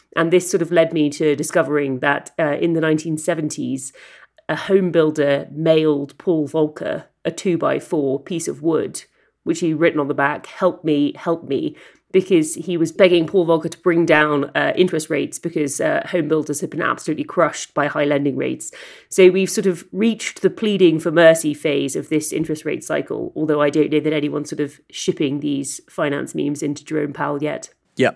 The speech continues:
Speaker 2: not even, not even close to a stat, really, is it? I was, I was waiting for the bit that was arguably a stat, and it just never arrived. But there you go. You know, uh, it's a, it's an interesting little story. Maybe we'll have an interesting little story segment in the future,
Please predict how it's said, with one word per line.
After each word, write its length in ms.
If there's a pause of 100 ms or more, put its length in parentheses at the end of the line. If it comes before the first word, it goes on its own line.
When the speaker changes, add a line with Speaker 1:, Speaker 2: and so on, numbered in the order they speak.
(140)
Speaker 2:
not 180
even, 340
not 160
even 320
close 320
to 80
a 20
stat, 340
really, 240
is 140
it? 240
I 100
was, 140
I 160
was 140
waiting 320
for 80
the 80
bit 260
that 80
was 260
arguably 640
a 60
stat, 400
and 100
it 120
just 160
never 360
arrived. 460
But 160
there 100
you 80
go. 280 (100)
You 100
know, 300
uh, 200
it's 220
a, 80 (100)
it's 200
an 120
interesting 520
little 180
story. 420
Maybe 300
we'll 140
have 140
an 60
interesting 540
little 220
story 480
segment 420
in 80
the 80
future, 480